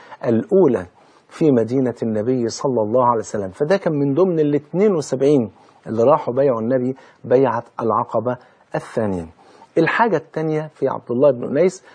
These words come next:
أنه كان من أهل بدر، اللي احنا قلنا دايما وبنكرر أن النبي صلى الله عليه وسلم قال: "لعل الله قد اطلع على أهل بدر فقال: 'اعملوا ما شئتم فقد غفرت لكم'". فكان من ضمن الذين غفر الله لهم هو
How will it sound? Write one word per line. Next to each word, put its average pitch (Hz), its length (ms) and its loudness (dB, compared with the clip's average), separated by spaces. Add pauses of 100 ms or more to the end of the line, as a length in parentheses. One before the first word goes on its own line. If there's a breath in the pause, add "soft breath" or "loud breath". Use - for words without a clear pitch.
(160 loud breath)
أنه 120 400 -4
كان 131 320 -2
من 107 140 -8
أهل - 240 -4
بدر، 156 360 2
اللي - 200 -14
احنا - 180 -8
قلنا 143 380 -2
دايما 175 320 4
وبنكرر 123 680 0
أن 113 140 -10
النبي 113 220 -4
صلى 135 160 -2
الله 120 120 -2
عليه 131 100 -2
وسلم 123 180 -6
قال: 170 180 4 (360 loud breath)
"لعل 143 340 2
الله 123 440 -8
قد 107 140 -8
اطلع 135 320 -2 (100)
على 110 140 -4
أهل 117 260 -6
بدر 127 260 -4
فقال: 156 440 -2
'اعملوا 170 520 0
ما 175 160 -2
شئتم - 480 -4 (300 loud breath)
فقد 135 440 -4
غفرت - 460 -8
لكم'". 101 360 -6 (420 loud breath)
فكان 156 260 -2
من 139 260 0
ضمن 143 340 0
الذين 117 480 -2
غفر 147 360 0
الله 165 440 0
لهم 202 300 0 (320 loud breath)
هو 139 120 2